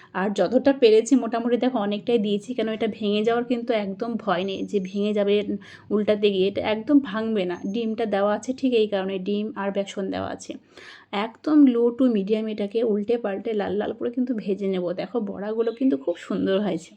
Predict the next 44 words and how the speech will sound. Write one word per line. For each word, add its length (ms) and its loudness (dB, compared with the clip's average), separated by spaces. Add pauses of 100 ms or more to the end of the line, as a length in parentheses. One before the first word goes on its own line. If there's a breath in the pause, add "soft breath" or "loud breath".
(160)
মানে 180 -2 (360 soft breath)
হয়েছে, 400 2
সরি। 320 0 (380 loud breath)
আর 260 4
এটা 260 0
ডাল 380 0
দিয়েও 180 4
খেতেও 400 0
ভালো 240 0
লাগে, 280 2
আর 240 -2
এমনি 360 2
দেখবে 300 2
ভা-, 140 -2
মানে 220 0
শুকনো 540 -2 (300 loud breath)
খেতেও 320 4
কিন্তু 260 2
ভীষণ 420 -4
ভালো 140 0
লাগে। 160 0
সন্ধেবেলা 640 0
দেখবে 260 0
চায়ের 320 -4
সাথেও 280 -4
তোমরা 240 -2
এভাবে 300 -2
কিন্তু 260 -4
করে 200 -4
খেতে 280 -4
পারো। 240 -4 (920 soft breath)
একই 220 0
রকমভাবে 500 2
আমি 120 0
সবগুলো 520 0
ভেজে 300 -2
নিচ্ছি। 340 -8 (540 loud breath)
সবগুলো 480 2
ভেজে 240 6
নেওয়ার 200 2
পরে 180 4
এইটুকু 400 0
তেল 280 4
বেঁচেছে, 380 0